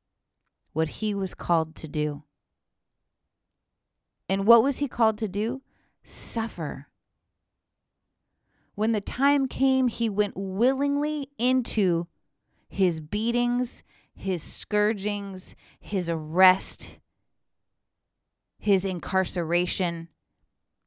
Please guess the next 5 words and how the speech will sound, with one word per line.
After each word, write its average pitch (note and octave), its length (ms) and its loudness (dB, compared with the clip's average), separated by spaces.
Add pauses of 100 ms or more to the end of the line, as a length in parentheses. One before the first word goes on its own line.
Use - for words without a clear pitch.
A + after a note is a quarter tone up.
(240)
his F#3+ 260 0
crowning G3+ 680 0
of E3 100 0
thorns, F#3 960 0 (3750)
his, F#3+ 480 2